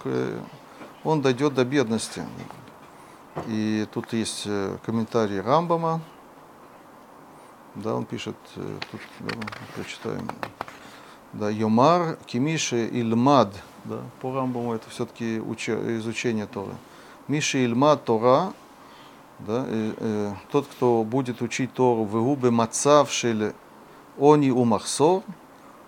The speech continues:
будучи бедным и в недостатке, Веим-, Веимколь Зе Ецаэр, э, Навшо Веильмад, и не на-, несмотря на это,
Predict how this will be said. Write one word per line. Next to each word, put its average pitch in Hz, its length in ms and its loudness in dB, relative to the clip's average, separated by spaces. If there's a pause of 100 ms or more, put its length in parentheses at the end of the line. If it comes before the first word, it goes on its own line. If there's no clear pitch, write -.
будучи 113 1160 0 (100)
бедным 117 600 2
и 110 440 -2
в 98 80 -6
недостатке, 160 880 -2 (680)
Веим-, 113 340 2
Веимколь 131 920 8
Зе 147 580 4 (220)
Ецаэр, 123 800 4
э, 117 220 2
Навшо 135 520 2
Веильмад, 107 720 0 (560)
и 120 100 0
не 127 320 2
на-, 131 320 4
несмотря 135 840 4
на 139 160 2
это, 104 480 0